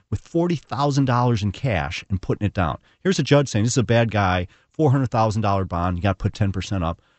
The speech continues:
And he's walking in with forty thousand dollars in cash. Whereas there's a, a guy who stole, like, a roll to eat, and he can't come up with a hundred dollars.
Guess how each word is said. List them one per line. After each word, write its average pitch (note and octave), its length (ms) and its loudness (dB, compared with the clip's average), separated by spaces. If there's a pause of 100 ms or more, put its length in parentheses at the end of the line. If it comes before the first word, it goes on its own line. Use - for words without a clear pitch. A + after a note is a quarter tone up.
(120)
And D3+ 80 4
he's F#3 120 2
walking C3+ 260 4
in C3 40 0
with B2+ 100 -2
forty D3 260 -4
thousand B2+ 280 0
dollars A#2 200 2
in - 40 -10
cash. F#3+ 220 -4
Whereas B2+ 220 4
there's A#2+ 140 2
a, A#2 120 2 (280)
a A2+ 80 0
guy C3 220 2
who - 160 -4
stole, C3+ 580 0
like, A2 200 0
a G2+ 100 0
roll G2 580 0 (320)
to G#2+ 200 -4
eat, G2 340 -2 (460)
and A#2 120 4
he D3+ 100 2
can't B2+ 300 -4
come A#2 200 0
up G#2+ 220 -2
with G2+ 100 -2
a F#2 60 -2
hundred F2 300 -2
dollars. D2+ 420 -6